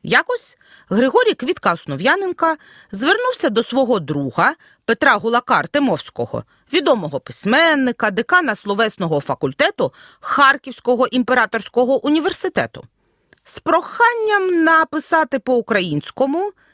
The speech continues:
цитую, «щонебудь серйозне, зворушливе».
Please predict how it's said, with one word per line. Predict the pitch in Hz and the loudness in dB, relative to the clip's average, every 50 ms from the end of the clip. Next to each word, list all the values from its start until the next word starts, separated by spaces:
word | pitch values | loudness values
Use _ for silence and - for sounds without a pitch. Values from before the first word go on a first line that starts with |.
| _ _ _ _ | _ _ _ _
цитую, | - - - 403 - - 381 349 349 330 320 320 311 302 - _ _ _ _ _ _ _ _ | -6 -2 -2 -2 0 0 2 2 4 4 2 0 -2 -4 -6 _ _ _ _ _ _ _ _
«щонебудь | - - - - 466 453 440 427 415 330 370 370 - | -10 -8 -2 0 0 2 2 2 2 0 -2 -4 -4
серйозне, | - - 392 381 - 330 277 254 254 185 143 131 - - - 113 - - _ _ _ _ _ _ _ _ | -2 -2 0 0 0 -2 0 0 2 2 0 -2 -4 -6 -10 -10 -12 -14 _ _ _ _ _ _ _ _
зворушливе». | 233 233 247 339 349 392 415 415 415 403 381 359 311 247 196 - - - 135 117 110 104 107 - | -6 -4 -2 0 2 2 4 4 4 4 4 4 2 2 0 -2 -4 -4 -4 -4 -4 -4 -6 -10